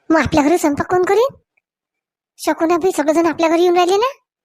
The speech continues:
ते मला नाही माहित काय आहे तर. शांती, लवकर इकडे. काय झालं सविता? मायाशी बोल पहिले तू.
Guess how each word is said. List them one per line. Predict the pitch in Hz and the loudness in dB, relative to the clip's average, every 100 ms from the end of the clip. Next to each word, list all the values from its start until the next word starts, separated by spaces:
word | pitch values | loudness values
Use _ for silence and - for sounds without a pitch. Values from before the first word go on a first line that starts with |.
| _ _ _ - | _ _ _ 0
ते | 339 | 2
मला | 330 339 | 4 4
नाही | 349 | 4
माहित | 339 339 | 2 0
काय | 285 254 | -4 -4
आहे | 247 | -4
तर. | 262 - _ _ _ _ _ _ _ _ _ _ _ _ _ _ _ _ _ _ _ - | -8 -16 _ _ _ _ _ _ _ _ _ _ _ _ _ _ _ _ _ _ _ -2
शांती, | - 320 330 494 - _ _ _ _ _ | 2 4 2 0 -4 _ _ _ _ _
लवकर | 330 349 403 | -2 0 2
इकडे. | 359 285 247 _ _ _ _ _ - | 0 -2 -4 _ _ _ _ _ -2
काय | 285 | 0
झालं | 277 370 | 2 2
सविता? | 403 294 285 285 - _ _ _ - | 2 0 0 -4 -10 _ _ _ -6
मायाशी | 233 262 359 | -2 0 2
बोल | 302 311 | 2 2
पहिले | 302 294 285 | 2 0 0
तू. | 294 | -2